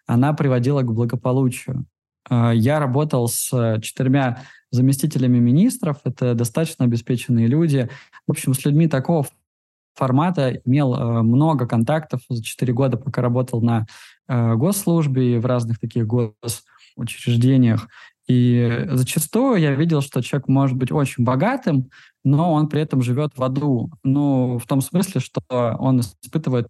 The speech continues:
постоянную тревогу, он испытывает постоянный гнев. То есть субъективно, э, проживание <laughs> жизни в таких эмоциях,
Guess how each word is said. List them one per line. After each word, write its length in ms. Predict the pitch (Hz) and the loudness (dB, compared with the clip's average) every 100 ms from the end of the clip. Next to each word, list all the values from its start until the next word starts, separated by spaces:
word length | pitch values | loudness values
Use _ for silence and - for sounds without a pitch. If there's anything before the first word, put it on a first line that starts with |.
| - | -10
постоянную 380 | - 160 156 110 | -6 -2 0 0
тревогу, 540 | 117 107 127 120 113 | -2 0 0 0 0
он 140 | 113 | 0
испытывает 480 | 113 - 156 127 110 | 0 -2 -2 -2 -4
постоянный 380 | - - 139 117 | -6 -2 2 2
гнев. 380 | 110 117 113 - - - - | 2 2 0 -4 -20 -20 -6
То 60 | 135 | -4
есть 140 | - | -2
субъективно, 680 | 156 151 - 277 180 131 - _ _ 135 | -2 -2 -2 2 2 0 -6 _ _ -2
э, 180 | 127 120 | 0 0
проживание 580 | 139 135 143 170 143 | -2 0 0 2 2
<laughs> 140 | 127 - | 2 0
жизни 280 | 160 139 117 | 0 2 0
в 100 | - | -2
таких 360 | 120 131 127 | -6 -4 0
эмоциях, 600 | 120 131 226 - 120 113 | 2 2 0 0 -2 -2